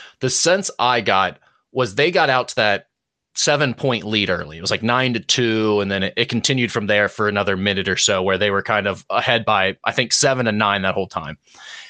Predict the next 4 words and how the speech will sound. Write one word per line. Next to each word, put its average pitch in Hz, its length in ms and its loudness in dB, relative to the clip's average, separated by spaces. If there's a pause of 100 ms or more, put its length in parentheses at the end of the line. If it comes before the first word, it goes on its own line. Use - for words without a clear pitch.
(160)
And 147 200 0
then 143 420 2 (600)
after 175 380 2
that, 117 540 2